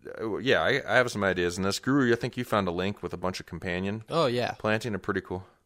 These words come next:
Speaker 1: What is this that you, uh, you,
Speaker 2: It's
Speaker 1: you
Speaker 2: from,
Speaker 1: found?
Speaker 2: uh,
Speaker 1: North County Bounty.
Speaker 2: North County Bound, and they just have a list of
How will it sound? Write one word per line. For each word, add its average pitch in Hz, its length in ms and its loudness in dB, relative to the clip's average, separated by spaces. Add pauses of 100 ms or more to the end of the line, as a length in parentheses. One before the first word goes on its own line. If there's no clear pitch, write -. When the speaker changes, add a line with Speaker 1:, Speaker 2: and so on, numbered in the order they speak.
(120)
Speaker 1:
What 110 140 0
is 110 100 -8
this 113 180 -2
that 76 120 -2
you, 92 280 -2
uh, 87 140 2
you, 90 120 -6
Speaker 2:
It's - 100 -10
Speaker 1:
you 92 80 -6
Speaker 2:
from, 151 100 -2
Speaker 1:
found? 101 140 0
Speaker 2:
uh, 101 120 0
Speaker 1:
North 85 160 -4
County 95 360 -4
Bounty. 98 380 -2
Speaker 2:
North 135 140 -8
County 160 300 -12
Bound, 170 540 -10
and 143 160 -12
they 180 80 -8
just 196 180 -12
have 202 180 -10
a 165 40 -8
list 156 400 -10
of 135 340 -10